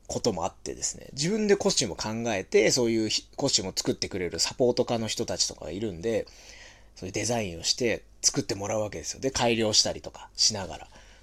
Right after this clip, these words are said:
それまた自分のコスチューム、で、もう見ただけでその人の個性とかキャラクターがやっぱ、ね、もちろんまあそれ作者さんの狙いなんで当たり前なんですけど、わかるようになってるんですよね、雰囲気が。あ、こんなヒーローなのかなっていう。それってやっぱレスラーのコスチュームを作る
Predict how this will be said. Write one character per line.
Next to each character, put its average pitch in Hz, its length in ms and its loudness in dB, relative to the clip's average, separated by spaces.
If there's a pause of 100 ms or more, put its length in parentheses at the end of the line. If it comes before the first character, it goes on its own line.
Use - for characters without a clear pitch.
そ 185 80 4
れ 208 60 6
ま 220 100 6
た 190 80 6
自 147 140 6
分 285 160 4
の 277 80 2
コ 277 160 8
ス - 100 8
チ - 160 4
ュ 117 40 2
ー - 40 0
ム、 - 60 -12 (100)
で、 175 160 6
も 214 120 6
う - 20 4
見 220 160 2
た 277 100 12
だ 170 120 10
け 165 100 6
で 127 80 4
そ 147 100 0
の 151 80 2
人 147 160 0
の 98 60 -6
個 - 180 0
性 110 240 0
と - 100 -10
か 87 140 -10
キ - 100 -2
ャ 117 40 0
ラ 123 100 0
ク - 100 -14
タ 120 100 4
ー 117 40 4
が 113 80 4
や 113 80 4
っ 107 120 -2
ぱ、 - 180 -4 (760)
ね、 160 160 8
も 113 140 0
ち 147 80 6
ろ 147 80 10
ん 104 40 2
ま 107 80 0
あ - 20 2
そ 127 140 4
れ 127 60 2
作 - 220 6
者 147 120 10
さ 127 120 -2
ん 98 60 -8
の 104 80 -8
狙 123 260 0
い 139 60 2
な 135 100 4
ん 113 60 -2
で 95 80 0
当 92 100 4
た 120 100 8
り 120 60 6
前 123 160 10
な 117 80 2
ん 87 60 -4
で - 40 -14
す - 80 0
け 92 100 -2
ど、 104 180 0 (580)
わ 139 160 0
か 165 160 8
る 123 220 4 (200)
よ 110 140 -4
う 104 40 -6
に 98 80 -6
な 143 100 4
っ 143 40 2
て - 140 -12
る - 40 -10
ん - 20 -12
で - 40 -10
す - 40 -6
よ 147 60 2
ね、 165 60 4
雰 143 300 2
囲 - 60 -6
気 - 140 -8
が。 - 140 -4
あ、 - 80 -6
こ - 140 -4
ん 151 140 -2
な 147 160 2
ヒ 135 160 4
ー 127 40 4
ロ 107 100 0
ー - 20 -4
な 78 100 -10
の 76 80 -16
か 80 140 -12
な 78 160 -10
っ - 40 -18
て - 200 -16
い - 80 -14
う。 - 60 -20 (880)
そ 196 80 4
れ 220 100 12
っ - 40 0
て 220 80 8
や 208 80 12
っ - 20 -6
ぱ 143 120 8
レ 143 100 10
ス - 140 8
ラ 117 80 8
ー 101 40 4
の 90 100 -4
コ 113 140 -2
ス - 60 0
チ 101 100 -2
ュ 85 40 -4
ー - 20 -6
ム 80 60 -6
を 76 40 -8
作 - 220 -4
る 82 220 -8